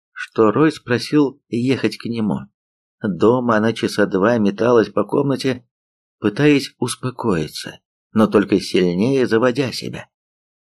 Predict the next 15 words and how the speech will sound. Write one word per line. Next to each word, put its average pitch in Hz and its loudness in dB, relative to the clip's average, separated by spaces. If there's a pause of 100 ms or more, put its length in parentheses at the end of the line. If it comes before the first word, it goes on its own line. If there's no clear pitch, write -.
Лучше 113 0
бы 123 0
она 123 -2
не 123 0
разговаривала 120 2
с - -10
этой 135 0
призванной. 107 -2 (1120)
"К 95 2
вам 165 2
ваши 156 2
друзья, 165 2 (120)
госпожа!" 107 -2 (580)
возвестил 151 0
слуга. 98 0